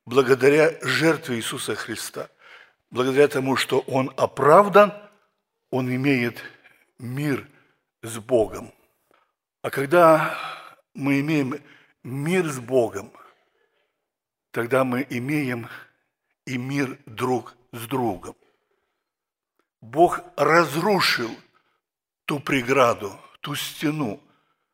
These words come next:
которая была между Богом и человеками.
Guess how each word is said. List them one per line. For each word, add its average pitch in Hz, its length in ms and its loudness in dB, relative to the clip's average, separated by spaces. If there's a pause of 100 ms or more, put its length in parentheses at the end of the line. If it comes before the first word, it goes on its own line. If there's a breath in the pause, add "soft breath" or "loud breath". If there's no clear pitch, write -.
(280)
которая 120 380 2
была 123 260 2
между 117 400 -2
Богом 127 400 -2
и 123 60 -6
человеками. 123 840 -8